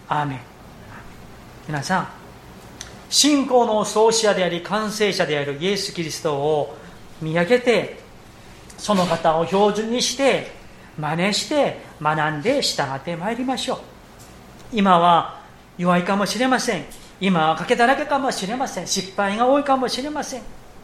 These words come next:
時には汚れてしまうことがあるかもしれません。自分自身を見るより他人を見てしまうことがあるかもしれません。しかし、今のこのピリピの御言葉のように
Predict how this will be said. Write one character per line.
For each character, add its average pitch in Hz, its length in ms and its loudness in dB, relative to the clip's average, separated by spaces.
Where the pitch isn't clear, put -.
時 185 240 -2
に 175 80 0
は 196 280 2
汚 175 180 -4
れ 170 120 2
て 170 120 0
し 220 140 -2
ま 226 100 2
う - 20 0
こ 220 120 0
と 226 100 0
が 220 160 0
あ 214 60 4
る 285 80 2
か 277 120 -6
も 262 140 -6
し 220 160 -8
れ 269 80 -6
ま 302 140 -6
せ 254 160 -10
ん。 - 20 -16
自 190 140 -2
分 185 160 2
自 175 220 0
身 185 80 0
を 175 40 4
見 185 140 0
る 247 80 -2
よ 214 140 2
り 185 260 -4
他 190 140 -4
人 202 160 0
を 190 40 0
見 196 140 -2
て 254 140 2
し 269 120 -2
ま 277 120 2
う - 40 -4
こ 220 80 -2
と 214 140 -4
が 208 220 -4
あ 214 40 2
る 330 120 0
か 359 100 -4
も 208 140 -6
し - 160 -12
れ 220 80 -10
ま 285 120 -8
せ - 140 -12
ん。 - 40 -18
し - 160 -2
か 175 140 -4
し、 - 240 -6
今 165 260 2
の 185 280 0
こ 214 100 0
の 170 240 0
ピ 202 140 -2
リ 170 100 0
ピ 165 160 -8
の 156 100 -2
御 156 120 -4
言 196 240 0
葉 190 140 0
の 180 100 -2
よ 277 220 0
う 240 40 2
に 233 260 -2